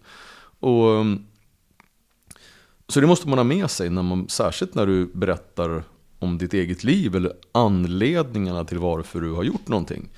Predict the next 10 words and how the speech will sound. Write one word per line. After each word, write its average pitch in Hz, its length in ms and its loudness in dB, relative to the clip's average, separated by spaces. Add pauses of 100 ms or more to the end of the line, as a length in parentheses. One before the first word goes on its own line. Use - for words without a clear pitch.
(480)
Men 120 240 2
det 127 140 4
som 120 360 -2 (640)
jag 113 200 4
försöker - 540 0
jobba 110 320 0
med, 73 200 -4 (400)
det 113 140 0
är 120 60 4
också 92 460 -2